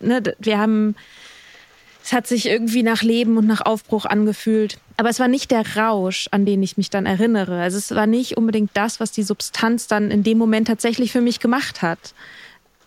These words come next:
Äh, wo, wo ich jetzt zurückdenken würde und sagen würde, „Oh Mensch, das noch mal wieder.“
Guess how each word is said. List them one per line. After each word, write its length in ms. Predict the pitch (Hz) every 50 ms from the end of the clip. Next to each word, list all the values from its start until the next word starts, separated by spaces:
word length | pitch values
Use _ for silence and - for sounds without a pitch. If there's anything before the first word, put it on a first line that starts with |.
| _ _ _
Äh, 120 | - 214 - -
wo, 540 | 190 208 214 220 220 214 214 196 - - -
wo 200 | - 196 208 220 214
ich 80 | -
jetzt 240 | 226 208 - - -
zurückdenken 520 | - 208 233 262 - - - 233 220 226 220
würde 140 | 220 208
und 60 | 208 202
sagen 220 | 214 208 202 208
würde, 180 | 208 202 208 -
„Oh 40 | 202
Mensch, 260 | 208 208 214 214 208 - -
das 240 | 208 214 208 -
noch 140 | 220 208 185
mal 240 | 202 202 196 196 190
wieder.“ 420 | 214 240 226 202 196 202 220 254